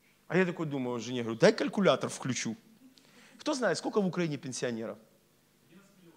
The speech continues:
Одиннадцать миллионов. Посмотрите для интереса бюджет, э, Украины за двадцать первый год, например. Просто для интереса. Сколько годовой профицит, ну, не профицит, а,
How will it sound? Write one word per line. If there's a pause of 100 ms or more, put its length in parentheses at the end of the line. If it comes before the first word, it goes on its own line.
(240)
Одиннадцать
миллионов. (1500)
Посмотрите
для
интереса
бюджет,
э, (100)
Украины
за
двадцать
первый
год,
например.
Просто
для
интереса.
Сколько (320)
годовой
профицит,
ну,
не
профицит,
а,